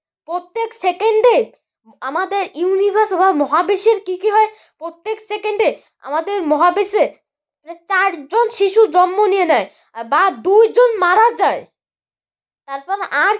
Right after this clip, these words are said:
কি হয় জানেন? প্রায় দশ হাজার স্টার মরে, জন্ম নিয়ে নেয় ও তিনশো টা স্টার মরে যায়। ও আপনি এই ভিডিও তো দেখছেন, তখন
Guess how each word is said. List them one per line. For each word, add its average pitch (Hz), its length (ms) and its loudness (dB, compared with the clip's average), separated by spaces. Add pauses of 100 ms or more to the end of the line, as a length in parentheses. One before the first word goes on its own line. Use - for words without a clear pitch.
কি 427 140 0
হয় 466 220 0
জানেন? 403 300 2 (840)
প্রায় 330 160 -8 (140)
দশ 453 300 2 (120)
হাজার 494 300 4
স্টার 453 300 -2
মরে, 359 340 0 (600)
জন্ম 330 260 -2 (160)
নিয়ে 330 160 2
নেয় 233 180 2 (300)
ও - 20 -16 (180)
তিনশো 480 380 0 (340)
টা 494 80 4 (180)
স্টার 392 220 -4 (100)
মরে 302 280 -2
যায়। 180 180 -8 (1120)
ও 262 40 -14 (120)
আপনি 339 240 -6 (540)
এই 440 100 4 (1000)
ভিডিও 269 340 -8
তো 453 60 -4 (120)
দেখছেন, 381 300 -6 (120)
তখন 330 200 -6